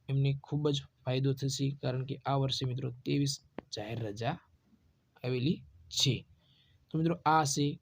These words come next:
ગુજરાત સરકાર દ્વારા વર્ષ બે હજાર છવ્વીસમાં સરકારી કચેરીઓ માટે જાહેર રજાનું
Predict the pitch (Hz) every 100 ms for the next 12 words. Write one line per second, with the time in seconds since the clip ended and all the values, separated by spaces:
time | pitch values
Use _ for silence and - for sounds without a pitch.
0 | - 131 151 151 147 135 127 123 143 131
1 | 113 143 143 - 131 131 127 147 160 156
2 | 131 107 - 139 143 160 160 143 139 135
3 | 131 135 190 117 - _ _ _ _ -
4 | 117 135 151 147 - _ 117 120 135 131
5 | 175